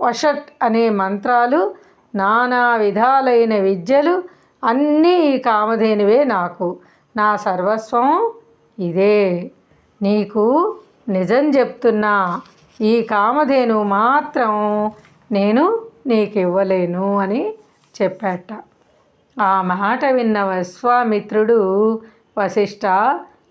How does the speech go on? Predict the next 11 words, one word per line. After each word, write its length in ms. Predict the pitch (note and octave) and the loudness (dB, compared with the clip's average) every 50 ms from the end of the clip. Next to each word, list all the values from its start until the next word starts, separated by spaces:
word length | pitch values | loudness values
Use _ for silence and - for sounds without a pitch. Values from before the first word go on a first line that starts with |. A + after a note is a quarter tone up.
| _ - | _ -4
బంగారంతో 960 | F#3+ F#3+ G3 G3 A3+ A#3+ C4+ C#4+ D4 D4 D4+ D4+ D4 C#4+ B3+ D4+ C#4+ C#4 C#4 | -2 -2 0 0 0 2 2 2 2 2 2 2 0 0 0 0 2 2 2
చేసిన 800 | C#4 C#4 C#4 C4+ C4+ C4 C4 C#4 C4 B3+ B3+ A#3+ A3 G3 F3+ F3+ - _ _ _ _ _ - | 0 0 2 2 2 2 2 0 0 0 0 0 0 -2 -4 -8 -12 _ _ _ _ _ -4
నడుముకు 680 | G#3+ G3 G3+ G#3 G#3+ A3 C4 C#4+ C#4+ D#4 D#4 D#4 D#4+ D4 | -2 0 2 2 2 2 2 2 2 0 0 0 -2 -2
కట్టే 500 | - C#4+ C4 B3+ B3+ - C#4+ C#4 C#4 C4 | 0 0 0 0 0 0 0 2 2 2
మోకులు, 880 | A#3 G#3 G3+ G#3 G#3+ A#3 B3 C4 B3+ - C4+ B3+ B3+ C#4 D4+ D#4+ E4+ E4+ - _ _ _ _ _ _ _ | 2 2 2 2 2 2 2 0 0 0 0 0 2 2 0 0 -2 -4 -10 _ _ _ _ _ _ _
కంఠానికి 680 | - A3 G3+ G#3 A#3+ B3 A3+ D4 D4 D4 D4 D4+ D4 D4 | -4 -4 -2 -2 -2 -2 0 2 0 2 0 -2 -4 -2
కట్టే 400 | - C#4 C4 B3+ C4 - C4 B3+ | -2 -2 -2 -2 0 0 0 0
మోకులు, 760 | A3+ G3+ G3 G3 G#3 A#3 A#3 A3+ D4 C#4 B3+ C#4+ D4+ D#4+ D#4+ E4 - _ _ _ _ _ _ - | 2 0 0 0 2 0 0 0 0 0 2 2 2 0 0 -2 -8 _ _ _ _ _ _ -8
బంగారపు 760 | G#3+ F#3+ G#3 G#3 G#3 A3 A#3+ C4+ C#4+ D4+ D#4 D4+ D4+ D4 D4+ D4 | -4 -2 0 0 0 0 2 2 4 4 4 2 2 0 0 0
అంకుశాలతో 1120 | B3 A3+ G#3+ G#3+ G#3 C#4+ C#4 C4 - C#4 C4+ C4+ C4 C4+ B3+ C4 C4+ C4 B3+ A#3+ G#3+ - - - _ _ _ - | 0 0 -2 -4 -4 -4 -4 0 0 0 0 2 2 0 0 2 2 2 2 2 0 -4 -12 -20 _ _ _ -4
అలంకరించబడిన 1120 | G#3 G3+ G#3 A#3 B3 C4 C4 B3+ C4+ C4 B3+ B3+ B3 A3+ - B3 A#3+ A#3+ A#3+ A#3 A#3 B3 | -2 0 0 0 0 0 0 0 2 2 2 0 0 0 -2 0 0 0 0 0 0 0